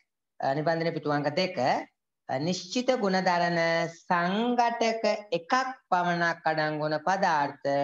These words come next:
සංශුද්ධ ද්‍රව්‍ය ලෙස හැඳින්වේ. අනේක හයිලයිට් කරගන්න. අනේක දරුවනේ හයිලයිට් කරගන්න.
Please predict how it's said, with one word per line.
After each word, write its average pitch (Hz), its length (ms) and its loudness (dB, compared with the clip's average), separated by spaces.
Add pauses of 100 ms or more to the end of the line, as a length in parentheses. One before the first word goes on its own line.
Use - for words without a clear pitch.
(140)
සංශුද්ධ 170 720 -2
ද්‍රව්‍ය 143 360 0
ලෙස 131 180 -4
හැඳින්වේ. 120 480 -4 (300)
අනේක 170 240 -2
හයිලයිට් 165 340 0
කරගන්න. 190 320 0 (2750)
අනේක 175 220 0
දරුවනේ 175 300 2
හයිලයිට් 165 260 0
කරගන්න. 175 340 0